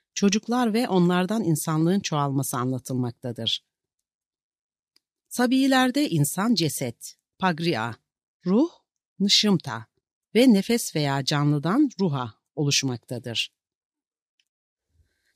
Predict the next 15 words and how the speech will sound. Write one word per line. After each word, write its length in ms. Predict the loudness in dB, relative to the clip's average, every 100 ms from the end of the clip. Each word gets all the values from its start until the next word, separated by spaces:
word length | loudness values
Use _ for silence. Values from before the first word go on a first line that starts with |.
| 4
Can 340 | 10 12 12
veya 260 | 12 12 10
nefes, 560 | 10 8 6 4 2 6
ruh 180 | 6 6
ile 220 | 6 6
hayat 360 | 8 6 6
kazanan 520 | 2 2 6 8 8 8
bedenin 440 | 6 8 10 8
her 200 | 8 6
türlü 360 | 8 8 8 8
arzu 400 | 8 8 6 4
ve 120 | 2
ihtiraslarını 760 | 2 4 4 4 2 6 6
ifade 460 | 6 4 4 6 2
etmekte, 580 | 2 2 0 2 2